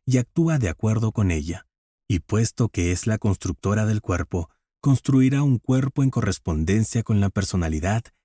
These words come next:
que le ha sido impresa. Estas dos leyes de la mente subjetiva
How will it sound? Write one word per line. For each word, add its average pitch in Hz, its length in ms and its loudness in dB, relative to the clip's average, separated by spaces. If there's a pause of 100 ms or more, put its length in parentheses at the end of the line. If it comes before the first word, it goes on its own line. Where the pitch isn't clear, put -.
(160)
que 92 140 2
le 82 220 0
ha 110 160 0
sido 92 340 0
impresa. 85 640 -6 (760)
Estas 147 420 2
dos 104 240 2
leyes 101 480 2
de 92 100 0
la 80 120 -2
mente 104 300 0
subjetiva 85 680 -4